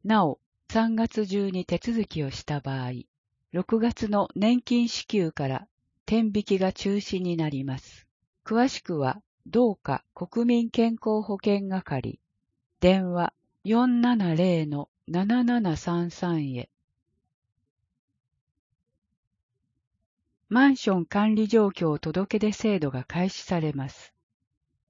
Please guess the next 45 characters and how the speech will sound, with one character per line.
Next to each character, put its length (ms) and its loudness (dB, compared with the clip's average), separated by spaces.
都 140 2
で 160 6
は、 200 -2
分 220 4
譲 240 6
マ 160 6
ン 80 4
シ 120 -4
ョ 80 0
ン 80 -4
の 100 -4
管 320 2
理 100 2
不 160 -4
全 280 2
を 100 -6
防 200 0
止 200 -8
し、 300 -8
適 260 -4
正 280 6
な 140 4
管 260 2
理 140 2
を 80 0
促 260 -6
進 280 -2
す 140 -4
る 140 -2
た 160 -6
め、 220 -6
管 280 4
理 160 2
状 220 6
況 300 -2
届 420 -4
出 120 2
制 300 -2
度 160 -2
を 60 -6
開 260 -4
始 180 -10
し 160 -10
ま 160 -4
す。 260 -20